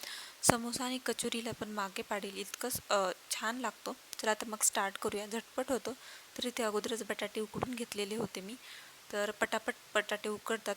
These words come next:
म्हणून काय करायचं आपल्याला, एका बटाट्याचे दोन तुकडे करायचे आहेत आणि छान उकडून घ्यायचं आहे. तर इथे बटाटे उकडून घेतलेले आहेत,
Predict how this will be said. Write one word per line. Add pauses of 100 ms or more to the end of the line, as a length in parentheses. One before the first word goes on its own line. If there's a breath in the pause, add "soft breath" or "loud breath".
म्हणून
काय
करायचं
आपल्याला,
एका
बटाट्याचे
दोन
तुकडे
करायचे
आहेत
आणि
छान
उकडून
घ्यायचं
आहे.
तर
इथे
बटाटे
उकडून
घेतलेले
आहेत,